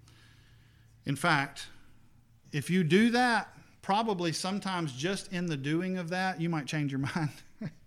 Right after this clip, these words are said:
You might be embarrassed. You might say, "You know, I really thought that I wanted this, but now that I'm having to go before God and say that's what I really want, I'm embarrassed. I'm not even gonna ask for that."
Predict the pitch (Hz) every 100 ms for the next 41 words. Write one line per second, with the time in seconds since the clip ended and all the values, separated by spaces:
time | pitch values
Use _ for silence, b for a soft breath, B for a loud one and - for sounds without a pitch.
0 | B B B 175 190 151 165 170 165 139
1 | - - - B B B B B 170 170
2 | 160 170 160 175 175 175 165 B B 185
3 | 190 180 160 180 165 160 151 175 170 147
4 | 151 151 147 165 175 165 160 160 147 160
5 | 151 - 156 143 165 165 139 156 147 147
6 | 160 143 139 151 139 160 151 185 135 147
7 | 156 165 170 147 147 147 156 160 - -
8 | 165 - 127 -